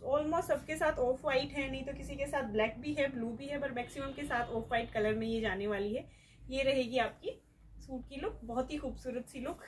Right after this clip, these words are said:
और next जो हमारा suit आने वाला है वो जाएगा फिर से blue और white के color, ब्लू और white color के combination में। ये देखिए this is royal blue। देखिए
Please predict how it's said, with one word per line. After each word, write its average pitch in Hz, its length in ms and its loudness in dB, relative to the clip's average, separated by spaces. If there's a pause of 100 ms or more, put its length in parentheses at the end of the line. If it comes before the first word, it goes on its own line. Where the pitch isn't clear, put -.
(260)
और 208 360 2 (580)
next 247 300 -2
जो 311 80 2
हमारा 277 340 4
suit 269 260 -4
आने 247 260 0
वाला 226 240 4
है 294 160 0 (580)
वो 269 120 6
जाएगा 294 380 2
फिर 320 180 -6
से 392 220 -2
blue 269 200 -6
और 277 180 8
white 262 260 0
के 285 100 -6
color, 247 260 -2 (100)
ब्लू 233 200 -4
और 285 200 6
white 240 260 0
color 254 200 -2
के 254 160 -4
combination 226 640 0
में। 277 120 0
ये - 760 -12
देखिए - 360 -10 (1080)
this 269 200 -6
is 254 160 -6
royal 262 340 8
blue। 269 280 -2 (1400)
देखिए 202 200 -18